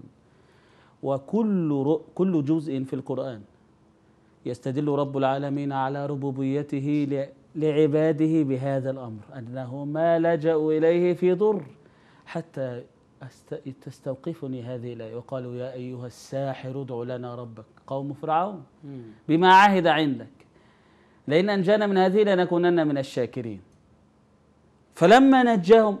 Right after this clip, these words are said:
Speaker 1: طب نجاهم وقالوا: "يا أيها الساحر"، بهذا الخطاب الفج، وإن كان الإمام الطبري رحمة الله عليه يقول:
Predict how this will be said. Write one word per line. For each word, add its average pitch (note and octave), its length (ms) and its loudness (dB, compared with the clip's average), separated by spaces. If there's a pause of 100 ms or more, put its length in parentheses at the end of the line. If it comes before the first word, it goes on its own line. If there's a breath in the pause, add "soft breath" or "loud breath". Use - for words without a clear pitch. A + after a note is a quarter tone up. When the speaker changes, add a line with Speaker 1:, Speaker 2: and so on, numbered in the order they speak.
(240)
Speaker 1:
طب A2+ 140 -12 (180)
نجاهم D3+ 560 -10 (920)
وقالوا: E3+ 380 -2
"يا E3 60 4
أيها E3+ 260 2
الساحر"، F3 360 -4
بهذا A3 300 4
الخطاب A3 440 2
الفج، G#3+ 400 0 (140)
وإن C#3 180 -2
كان F3 220 2
الإمام F3+ 260 -2
الطبري F#3 340 0
رحمة D3+ 240 -4
الله E3 160 0
عليه E3 160 2
يقول: E3 460 -2